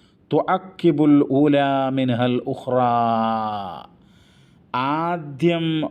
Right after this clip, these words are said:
വന്നവയെ തുടർന്ന് വരുന്ന അങ്ങനെയുള്ള സംരക്ഷിക്കുന്ന മലക്കുകളാകുന്നു. ഇതാണ് ഇമാം ബുഖാരി റഹിമഹുല്ല ഈ അധ്യായത്തിലെ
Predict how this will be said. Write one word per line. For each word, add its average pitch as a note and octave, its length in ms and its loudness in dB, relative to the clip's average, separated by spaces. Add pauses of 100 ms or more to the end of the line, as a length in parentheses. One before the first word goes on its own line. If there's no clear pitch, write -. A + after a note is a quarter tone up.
(180)
വന്നവയെ D3+ 580 2 (200)
തുടർന്ന് D3+ 540 0
വരുന്ന C#3+ 360 0 (840)
അങ്ങനെയുള്ള F3 600 0 (160)
സംരക്ഷിക്കുന്ന C#3+ 840 -2 (120)
മലക്കുകളാകുന്നു. B2+ 920 0 (800)
ഇതാണ് C3+ 340 0
ഇമാം C3 240 0 (100)
ബുഖാരി C3 540 0 (160)
റഹിമഹുല്ല C#3+ 540 0 (1040)
ഈ C3 40 4 (200)
അധ്യായത്തിലെ B2+ 920 -2